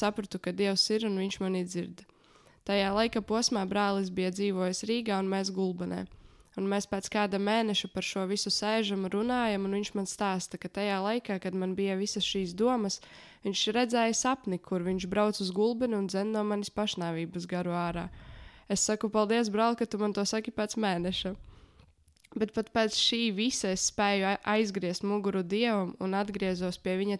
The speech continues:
tikai gadu atpakaļ. Tad es gan atdevu viņam visas savas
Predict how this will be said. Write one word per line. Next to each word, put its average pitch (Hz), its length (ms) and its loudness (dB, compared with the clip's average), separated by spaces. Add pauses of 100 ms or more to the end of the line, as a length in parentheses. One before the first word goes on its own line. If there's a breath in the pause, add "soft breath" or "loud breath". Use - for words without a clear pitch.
tikai 196 220 -2
gadu 185 260 -2
atpakaļ. 175 540 -6 (560 loud breath)
Tad 208 200 2
es 196 100 -4
gan 196 180 2
atdevu 190 420 2
viņam 185 300 0
visas 190 260 -2
savas 185 320 -2